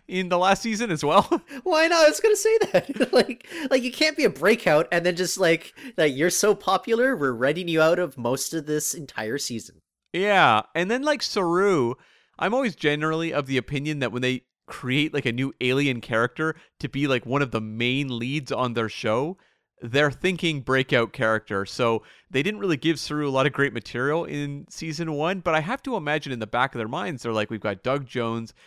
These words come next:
Speaker 1: this incredible, you know, makeup creation. Fans are gonna love it." They had to have been expecting a breakout, right?
Speaker 2: Yeah. I think, I, I think they were expecting it. You know, the problem is, like, as of season four, he has, like, no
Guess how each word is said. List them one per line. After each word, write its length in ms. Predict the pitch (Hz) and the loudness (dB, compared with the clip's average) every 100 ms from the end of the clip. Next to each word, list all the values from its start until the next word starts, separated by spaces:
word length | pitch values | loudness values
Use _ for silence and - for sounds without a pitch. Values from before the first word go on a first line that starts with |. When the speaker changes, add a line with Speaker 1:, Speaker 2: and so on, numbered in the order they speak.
| _ | _
Speaker 1:
this 120 | 120 | -10
incredible, 680 | 120 - 143 147 139 143 131 _ _ | -10 -4 0 0 0 -2 -4 _ _
you 120 | 120 | -6
know, 120 | 110 | -4
makeup 440 | 110 120 139 160 - | -2 0 0 0 -2
creation. 640 | - 143 131 131 - 131 127 _ _ | -6 -4 -2 -4 -6 -8 -10 _ _
Fans 240 | 135 139 | -4 -2
are 60 | 139 | -2
gonna 160 | 135 | -2
love 320 | 123 117 117 117 | 0 2 2 2
it." 180 | 117 - _ _ _ _ _ | 0 -4 _ _ _ _ _
They 140 | - 156 | -4 -4
had 320 | - 233 247 | -2 -2 -2
to 60 | 254 | -2
have 120 | 196 | -2
been 160 | 175 151 | -2 -4
expecting 600 | 117 - - 160 - 110 | -6 -14 -2 -2 -2 -6
a 40 | |
breakout, 480 | 98 104 101 101 92 | -6 -6 -8 -6 -6
right? 440 | - 180 285 - - _ _ _ _ _ | -4 -4 -6 -10 -20 _ _ _ _ _
Speaker 2:
Yeah. 300 | 262 277 262 - - _ _ _ _ _ - | 0 2 2 0 -14 _ _ _ _ _ -4
I 80 | 254 | -4
think, 220 | 254 240 | -2 -4
I, 80 | 233 202 | -4 -2
I 60 | 220 | -4
think 160 | 247 | 0
they 60 | 233 | 2
were 80 | 185 | 2
expecting 480 | - - 135 123 | 0 -6 -6 -8
it. 140 | 117 160 _ | -12 -12 _
You 140 | 151 | -10
know, 260 | 139 139 143 | -6 -6 -8
the 140 | 147 | -12
problem 300 | 170 233 233 | -10 -6 -4
is, 80 | 202 | 0
like, 200 | 190 170 - | 0 0 -2
as 140 | 170 | -4
of 80 | 175 | -2
season 300 | - 190 160 | -4 -6 -6
four, 260 | - 175 156 | -2 0 0
he 240 | 147 - 156 | -4 -8 -4
has, 180 | 151 160 | -4 -2
like, 240 | 147 - | -4 -4
no 500 | 147 147 147 143 131 | -4 0 2 0 -2